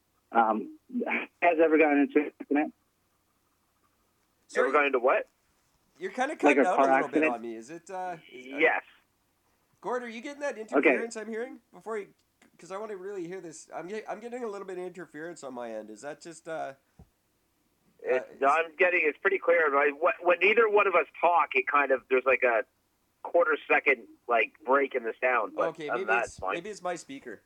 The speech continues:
Speaker 2: All right. Anyway, carry on.
Speaker 1: Okay, so,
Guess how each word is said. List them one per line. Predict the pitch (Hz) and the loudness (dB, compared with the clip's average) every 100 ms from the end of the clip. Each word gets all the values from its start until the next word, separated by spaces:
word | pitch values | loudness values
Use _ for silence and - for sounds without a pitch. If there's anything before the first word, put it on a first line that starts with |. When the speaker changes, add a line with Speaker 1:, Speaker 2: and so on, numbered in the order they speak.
| - | -8
Speaker 2:
All | 180 | -6
right. | 135 - | -6 -4
Anyway, | 175 190 143 | -4 -2 -2
carry | 202 202 | 0 0
on. | 151 - - - - - - - - - _ - - - | -2 -4 0 4 4 2 -20 -14 -14 -16 _ -20 -12 -4
Speaker 1:
Okay, | 107 - 131 156 120 - | -4 -2 0 0 0 0
so, | 180 156 | 2 2